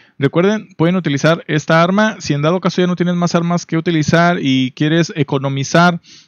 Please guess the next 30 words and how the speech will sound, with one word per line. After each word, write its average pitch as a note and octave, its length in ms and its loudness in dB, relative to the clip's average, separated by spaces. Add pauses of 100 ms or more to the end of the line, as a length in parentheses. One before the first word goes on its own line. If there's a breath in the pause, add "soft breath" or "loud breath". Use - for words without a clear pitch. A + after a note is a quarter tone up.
y C#3 60 -12
quieres D#3 300 2
eliminar C#3 460 -2
a D#3 140 0
players E3 480 0
poderosos C#3 680 -2
que D3+ 80 -6
tengan D3 300 -4
muy D#3 160 -4
buenas D3+ 340 -2
armas D#3 300 0
y - 20 -4
muy C#3+ 160 -6
buenas D#3+ 260 -2
cosas, G#3+ 460 0 (340 soft breath)
puedes D3 220 -2
utilizar D3 400 0
esta F#3+ 340 0
arma. G3 300 -2 (1000)
Eh, B2+ 640 0
déjenme D3 440 -2
les C#3 120 0
muestro E3+ 300 0
cómo D#3 180 -4
la C#3+ 100 0
tengo D#3 300 -4
modificada. G#3 680 -2 (420 loud breath)
Nada D3+ 180 4
más F#3 240 6
es A3 160 0